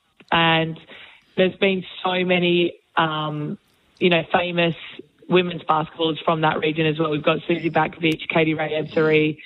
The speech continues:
uh, played with Patsy McLean in Bendigo. So being able to connect with them and where they're from, I, I really can't wait.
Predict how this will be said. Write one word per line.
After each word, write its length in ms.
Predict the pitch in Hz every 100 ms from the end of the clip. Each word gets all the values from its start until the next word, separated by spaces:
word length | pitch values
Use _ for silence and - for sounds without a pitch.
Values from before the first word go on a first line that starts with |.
| - -
uh, 140 | 165
played 240 | - 170
with 120 | 160 151
Patsy 400 | 175 170 - 160
McLean 440 | 156 170 160 160
in 180 | 160 151
Bendigo. 540 | 165 160 160 156 151 143
So 220 | 165 156 151 _ _ -
being 180 | 202
able 200 | 202 185
to 60 | 185
connect 420 | - 185 180 -
with 200 | 180 165
them 260 | 170 180 202
and 140 | 180
where 140 | 170 165
they're 260 | 165 165
from, 220 | - 170 170
I, 140 | 175
I 100 | -
really 260 | 160 160 156
can't 240 | 165 156
wait. 260 | 165 151 143